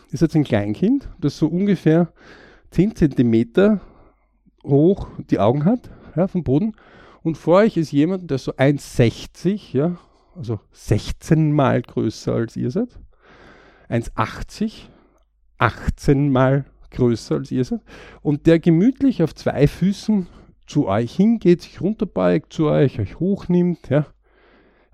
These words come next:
ähm, da passiert einfach eins. Irgendwann sagen wir, die unten sind, jeder, der diese Übung einmal gemacht hat und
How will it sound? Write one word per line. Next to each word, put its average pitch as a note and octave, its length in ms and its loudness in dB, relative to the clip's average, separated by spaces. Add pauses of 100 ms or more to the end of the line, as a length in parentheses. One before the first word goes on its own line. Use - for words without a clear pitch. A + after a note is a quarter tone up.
ähm, B2 280 0 (240)
da C3 80 0
passiert - 480 -2
einfach B2 260 -2
eins. D#3 360 -2 (360)
Irgendwann D3 720 2
sagen G#2+ 400 -2
wir, E3 280 -2 (240)
die A#2 240 -8
unten D#3+ 280 -2
sind, G3+ 340 0 (1500)
jeder, C#3 200 4
der A2 120 -4
diese G2 180 -8
Übung C3+ 240 -2
einmal G#2 180 -2
gemacht G2+ 480 -2
hat E3+ 160 0
und A2 180 -12